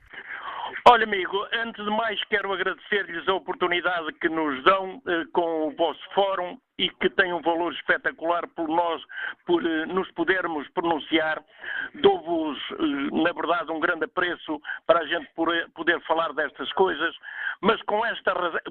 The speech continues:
com esta rapaziada que temos no governo,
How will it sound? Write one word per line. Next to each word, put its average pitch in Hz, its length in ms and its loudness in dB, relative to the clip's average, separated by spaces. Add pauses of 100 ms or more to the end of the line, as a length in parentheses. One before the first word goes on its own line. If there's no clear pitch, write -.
com 190 240 2
esta 190 220 -2
rapaziada 165 800 0
que - 160 -16
temos 180 280 0
no 196 120 2
governo, 208 580 0